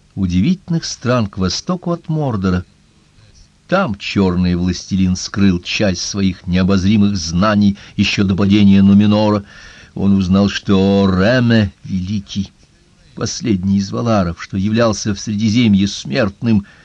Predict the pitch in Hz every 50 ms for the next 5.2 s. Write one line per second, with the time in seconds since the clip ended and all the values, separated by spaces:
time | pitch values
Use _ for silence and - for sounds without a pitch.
0 | _ _ _ _ _ _ - - 95 90 92 92 90 92 92 87 87 92 95 107
1 | 120 120 131 127 - - - 131 131 127 120 - - 123 - - - 104 101 113
2 | 120 131 139 - - - - - 95 87 101 110 107 104 127 135 123 - - 139
3 | 123 101 85 104 104 120 135 135 135 123 - - - - 123 110 101 - 113 123
4 | 127 113 - - - 113 123 120 - - - - 117 110 107 98 85 92 120 160
5 | 180 180 175 -